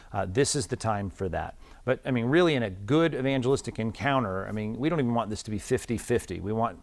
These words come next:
you know, the gospel to be the majority of it, at least seventy-five percent of the time. Eighty percent of the time we're focusing on the objective call of the gospel, the elements of, of who God is, who Christ is, what Christ's death meant,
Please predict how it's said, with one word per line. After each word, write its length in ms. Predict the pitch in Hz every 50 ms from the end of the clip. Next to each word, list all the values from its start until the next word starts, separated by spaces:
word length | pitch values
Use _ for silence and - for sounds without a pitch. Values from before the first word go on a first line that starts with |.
| - - - - - - -
you 80 | 127 113
know, 60 | 101
the 80 | 101
gospel 480 | 101 95 123 123 135 135 - - 143 127
to 60 | 127
be 120 | 117 123 113
the 80 | 110
majority 560 | 104 98 92 98 123 139 151 151 147 139 139
of 140 | 139 135 131
it, 100 | 135 123
at 80 | 104 98
least 340 | 113 139 160 175 165 - -
seventy-five 400 | - 147 127 135 117 - 120 110
percent 280 | - 113 - - 131 123
of 60 | 113
the 60 | 107
time. 480 | 107 - - 123 123 120 120 120 113 -
Eighty 260 | - 131 143 143 143 131
percent 320 | - 123 - - 123 113
of 40 | 113
the 80 | 110
time 200 | - 113 113 113
we're 120 | 107 101 95
focusing 640 | - - 123 120 117 - 123 107 - - 117 107 101
on 300 | 101 104 101 98 98 98
the 100 | 98 -
objective 800 | - 104 110 117 117 104 98 113 113 110 - - 107 101 - -
call 340 | - - 113 107 104 101
of 80 | 95 87
the 60 | 95
gospel, 680 | 90 107 107 113 113 107 - - - 117 110 110 104 - - - - - - - -
the 160 | - 101 98 -
elements 460 | 110 120 123 117 110 107 104 - -
of, 160 | 95 87 87
of 160 | - 92 87
who 140 | - 104 104
God 340 | 92 113 113 123 127 123 123
is, 160 | 113 101 -
who 80 | 92 92
Christ 500 | - - - 120 113 117 113 - - 113
is, 240 | 107 104 101 90
what 180 | 87 92 - -
Christ's 600 | - - 98 92 92 - - - - - - -
death 360 | - 110 117 135 139 - -
meant, 380 | 110 110 110 113 113 110 -